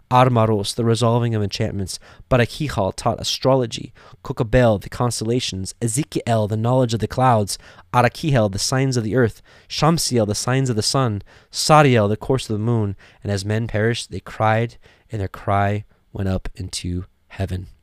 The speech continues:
So here's an interesting crossroads.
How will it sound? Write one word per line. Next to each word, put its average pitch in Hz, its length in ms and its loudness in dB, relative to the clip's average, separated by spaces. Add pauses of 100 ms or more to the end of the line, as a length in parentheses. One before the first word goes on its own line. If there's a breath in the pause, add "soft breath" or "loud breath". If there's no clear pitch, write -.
(840)
So 117 320 6 (640 loud breath)
here's 190 240 8
an 143 80 2
interesting 120 500 -2 (140)
crossroads. 113 560 0